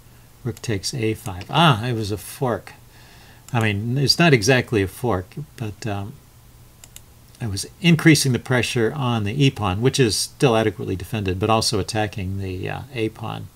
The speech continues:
And if he moves the a pawn forward, like that, then, um,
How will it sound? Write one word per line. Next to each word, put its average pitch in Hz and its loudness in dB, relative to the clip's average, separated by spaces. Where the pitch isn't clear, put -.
And 107 -6
if 95 -10
he 110 -4
moves 123 4
the 143 0
a 139 4
pawn 113 -4
forward, 135 -6
like 104 -12
that, 156 -4
then, 110 -2
um, 101 -2